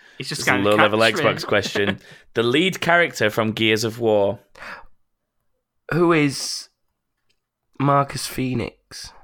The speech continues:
Speaker 2: James is understanding the concept and he's tied the score.
Speaker 3: Yes.
Speaker 2: It's
Speaker 1: Well
Speaker 2: now
Speaker 1: done, James.
Speaker 2: a thousand.
Speaker 3: I'm level with you, bitch.
Speaker 1: I'm gonna get rid of easy ones for James then.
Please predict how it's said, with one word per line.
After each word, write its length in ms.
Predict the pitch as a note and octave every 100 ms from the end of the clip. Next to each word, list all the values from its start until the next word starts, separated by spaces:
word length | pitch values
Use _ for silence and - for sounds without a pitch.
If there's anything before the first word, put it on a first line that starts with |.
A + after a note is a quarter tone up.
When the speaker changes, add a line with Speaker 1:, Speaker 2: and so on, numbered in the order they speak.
| _ _ - - - -
Speaker 2:
James 460 | B2+ F#3+ A#3+ C#4
is 140 | G3+ F3+
understanding 680 | F#3+ F3 - G3+ A#3+ C4
the 80 | C#4+
concept 800 | C#4+ - A#3+ A3+ F#3+ E3 C#3+ -
and 80 | D3+
he's 140 | D3
tied 320 | - D3+ D#3
the 100 | D#3
score. 340 | F#3+ - D3+ A#2
Speaker 3:
Yes. 580 | G#2+ - C#3+ C#3 - -
Speaker 2:
It's 60 |
Speaker 1:
Well 140 | G2+ A2+
Speaker 2:
now 180 | G2+ G2+
Speaker 1:
done, 80 |
James. 120 | A#2 G#2+
Speaker 2:
a 20 |
thousand. 380 | G#2 G#2 G2+ F2+
Speaker 3:
I'm 160 | A#2
level 320 | A2 D3+ D#3+
with 220 | D3 C3+ C3+
you, 100 | B2+
bitch. 640 | C#3 D#3 - - - - - _ _ _ _ -
Speaker 1:
I'm 140 | C3+
gonna 100 | C#3
get 140 | B2+ B2
rid 100 | A2+
of 80 | A2+
easy 340 | A#2 B2 A#2+
ones 320 | A#2 A#2 A2 -
for 120 | G2
James 560 | G#2+ G#2 A2+ G#2+ G#2
then. 240 | G2 G2+